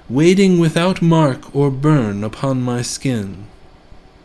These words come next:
Let go the melodies of youth's persisting sound, and fluctuate the random particles and waves.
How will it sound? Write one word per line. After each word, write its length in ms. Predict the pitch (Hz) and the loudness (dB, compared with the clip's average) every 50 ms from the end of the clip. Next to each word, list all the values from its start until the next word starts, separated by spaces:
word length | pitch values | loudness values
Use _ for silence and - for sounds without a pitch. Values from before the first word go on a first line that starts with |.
| - - - - - - - - - _ - - _ - - - - - - - _ - - - - - - - - - - - - - - - - - - - - - - - - - - - - - | -20 -20 -20 -20 -20 -20 -20 -20 -20 _ -20 -20 _ -20 -20 -20 -20 -20 -20 -20 _ -20 -20 -20 -20 -20 -20 -20 -20 -20 -20 -20 -20 -20 -20 -20 -20 -20 -20 -20 -20 -20 -20 -20 -20 -20 -20 -20 -14 -6
Let 440 | 117 147 175 202 - - - 151 | -2 -2 0 -2 -2 -4 -4 0
go 260 | 147 160 170 180 185 185 | 0 2 4 6 4 4
the 140 | 170 175 | 4 4
melodies 640 | 156 151 151 156 160 160 160 151 147 147 143 135 123 | 4 4 4 4 4 4 2 4 4 2 2 2 0
of 180 | 131 131 123 127 | 0 -2 -2 -2
youth's 480 | 135 151 180 190 185 - - - - | -2 0 0 0 -2 -4 -8 -8 -8
persisting 800 | - - - - 170 160 - - 208 196 190 - - 185 170 165 | -10 -8 -4 -2 -2 -2 -2 -2 -4 -4 -4 -4 -4 -2 -2 -2
sound, 760 | 156 - - 170 156 143 127 120 113 107 101 98 98 101 107 - - - - - - - - | -2 -2 0 0 0 0 0 0 -2 -4 -4 -6 -6 -8 -12 -16 -20 -20 -20 -20 -16 -8 -4
and 160 | 131 139 135 | -2 -2 -2
fluctuate 760 | - - 180 185 190 190 - - - 165 151 147 151 151 - | -2 -2 0 0 0 0 -2 0 2 2 2 2 0 -2 -2
the 100 | - 143 | -2 -2
random 540 | 143 147 156 165 180 185 180 180 175 170 160 | 0 2 2 2 2 2 2 2 2 0 0
particles 680 | - - 175 175 170 151 135 - - 120 110 110 107 127 | -2 -2 -2 0 0 0 -2 -2 -2 -4 -4 -4 -4 -2
and 180 | 131 135 127 | -2 -2 0
waves. 840 | 127 139 143 139 120 107 98 95 95 95 92 - - - - - | 0 0 0 0 -2 -2 -4 -6 -8 -12 -14 -14 -14 -14 -14 -16